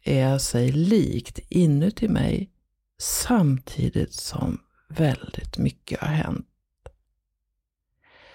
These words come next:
När jag ska reflektera kring kapitlet stannar tankarna upp kring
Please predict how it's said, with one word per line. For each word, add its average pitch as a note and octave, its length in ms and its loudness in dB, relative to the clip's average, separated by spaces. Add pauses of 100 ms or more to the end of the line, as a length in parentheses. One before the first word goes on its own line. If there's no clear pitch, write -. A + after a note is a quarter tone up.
(540)
När F#3 120 4
jag F3+ 100 4
ska F3 160 2
reflektera F#3 840 2
kring C#3+ 460 0
kapitlet - 920 -2 (120)
stannar D3+ 360 2
tankarna D3 540 2
upp C#3+ 260 2
kring C#3 500 2